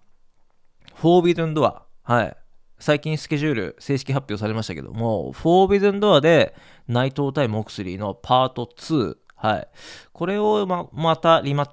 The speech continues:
チでやる。で、内藤選手はそこでアイダブリュージーピーを取り返すっていう、多分そんな感じの流れが、うん、もうできたかなっていう感じですね。はい。で、一応今日の試合後に次の挑戦者現れたんですけども、これが成田。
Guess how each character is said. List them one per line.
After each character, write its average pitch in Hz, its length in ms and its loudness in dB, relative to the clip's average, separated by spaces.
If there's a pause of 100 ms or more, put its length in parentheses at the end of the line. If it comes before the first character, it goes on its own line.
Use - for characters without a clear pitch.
チ - 100 -14
で 135 100 -4
や 127 120 0
る。 120 280 -4
で、 139 200 -8
内 175 180 -4
藤 190 140 -4
選 202 180 -4
手 175 100 -4
は 170 80 2
そ 123 180 -6
こ 131 80 -2
で 151 360 2 (120)
ア 123 100 0
イ 131 40 0
ダ 131 80 0
ブ 123 120 -4
リ 123 60 -4
ュ - 20 -6
ー 117 40 -10
ジ 127 80 -4
ー 117 60 -6
ピ 143 140 -8
ー 117 40 -2
を - 20 -6
取 101 220 -8
り 98 60 -10
返 110 220 -4
す 87 100 -14
っ - 40 -16
て - 180 -18
い 67 100 -10
う、 57 80 -16 (180)
多 214 140 -4
分 196 160 -4
そ 120 200 -6
ん 127 40 -2
な 131 100 -4
感 131 260 -6
じ 131 80 -6
の 131 100 -4
流 127 360 -2
れ 135 60 -20 (180)
が、 85 340 -8 (360)
う 117 60 -8
ん、 107 100 -8
も 117 140 -6
う - 20 -16
で 135 120 -6
き - 60 -14
た 107 120 -6
か 98 100 -16
な 104 100 -14
っ - 60 -18
て - 100 -16
い 87 40 -12
う 82 40 -14
感 101 180 -10
じ 98 60 -14
で 101 80 -12
す - 100 -18
ね。 69 200 -20 (120)
は 107 200 -4
い。 76 100 -18 (160)
で、 208 280 -8 (240)
一 285 280 -6
応 220 240 -4 (140)
今 240 180 2
日 - 0 -
の 175 220 2
試 143 220 -2
合 151 100 2
後 156 100 -2
に 160 380 -4 (200)
次 165 240 -8
の 165 80 0
挑 113 180 -4
戦 110 140 -4
者 92 120 -6
現 107 240 -4
れ 98 60 -10
た 82 120 -14
ん 80 60 -14
で 69 60 -14
す - 80 -20
け - 80 -16
ど 82 80 -10
も、 151 320 -2 (200)
こ - 160 0
れ 170 120 0
が 170 260 0 (180)
成 107 260 -4
田。 - 180 -12